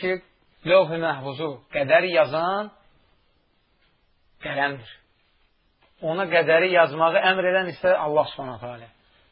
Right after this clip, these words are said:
Və hədisdə də belə gəlir. Peyğəmbər sallallahu əleyhi və səlləm deyir ki, ilk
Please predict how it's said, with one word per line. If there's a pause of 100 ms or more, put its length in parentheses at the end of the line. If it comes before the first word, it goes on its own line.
Və
hədisdə
də
belə
gəlir. (380)
Peyğəmbər
sallallahu
əleyhi
və
səlləm
deyir
ki, (960)
ilk